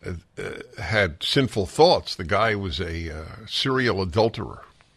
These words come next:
Life is complex, isn't it?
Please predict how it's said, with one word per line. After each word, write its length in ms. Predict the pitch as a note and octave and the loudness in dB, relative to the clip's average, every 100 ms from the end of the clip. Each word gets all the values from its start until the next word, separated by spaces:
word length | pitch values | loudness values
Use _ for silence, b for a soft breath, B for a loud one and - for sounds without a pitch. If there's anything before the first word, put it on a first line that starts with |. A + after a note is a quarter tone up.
| _ _ _ _ _ b b b b b b b b b - | _ _ _ _ _ b b b b b b b b b -2
Life 240 | C#3+ D#3+ | -2 -2
is 120 | E3 | -6
complex, 600 | - D3 B2 D#3+ C#3 - G2+ | -4 -4 -2 0 0 0 -8
isn't 240 | D#2+ | -8
it? 100 | - | -10